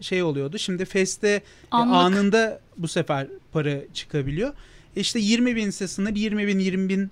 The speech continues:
Speaker 1: yolluyor. Tabii ki buna bankalar birçok önlem almaya çalışıyor arka tarafta ama,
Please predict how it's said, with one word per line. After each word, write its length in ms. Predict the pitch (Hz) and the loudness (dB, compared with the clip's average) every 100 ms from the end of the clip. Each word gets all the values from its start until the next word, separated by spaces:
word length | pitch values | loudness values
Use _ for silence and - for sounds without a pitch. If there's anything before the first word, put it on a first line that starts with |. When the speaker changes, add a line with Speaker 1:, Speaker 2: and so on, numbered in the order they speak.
| - | -4
Speaker 1:
yolluyor. 460 | 160 139 131 160 214 | -2 0 -2 -4 -2
Tabii 240 | 220 220 | -2 -2
ki 120 | 208 | -6
buna 240 | 202 202 175 | -4 -4 0
bankalar 640 | 185 190 202 196 196 165 | -2 0 0 2 0 -2
birçok 340 | 214 - 208 175 | -6 -4 -4 0
önlem 380 | 170 175 175 - | 2 2 0 -4
almaya 400 | 160 147 143 143 | -2 0 0 -2
çalışıyor 480 | - 151 135 - 160 | -4 -8 -8 -4 -2
arka 280 | 135 135 147 | -2 -4 -8
tarafta 460 | 147 143 147 - 392 | -4 -4 -4 -8 -6
ama, 180 | 269 | -6